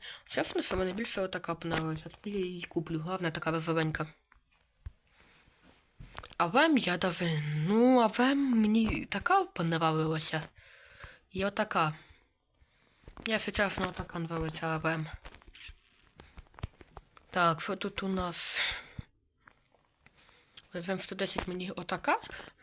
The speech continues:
Менше голди вроді б коштує, понравилася. І отака го. Я хочу таку купити, гарненька така.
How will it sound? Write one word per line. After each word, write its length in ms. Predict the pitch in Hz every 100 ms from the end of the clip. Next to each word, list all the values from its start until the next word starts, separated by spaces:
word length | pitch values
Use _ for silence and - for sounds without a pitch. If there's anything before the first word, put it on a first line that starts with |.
| - -
Менше 480 | 190 175 - 180
голди 440 | 170 160 175 175 170
вроді 300 | 165 165 160 156
б 220 | - 165
коштує, 340 | - 170 165
понравилася. 640 | 160 170 165 165 160 - 160 - - - - - - - - - -
І 80 |
отака 400 | 214 214 220 233
го. 300 | 208 170 156 151 - - _ _ _ _ _ - 202 190
Я 120 | 220
хочу 340 | 220 208 -
таку 280 | - - -
купити, 400 | 156 156 160 156
гарненька 520 | 156 160 170 160 156
така. 280 | 156 160 160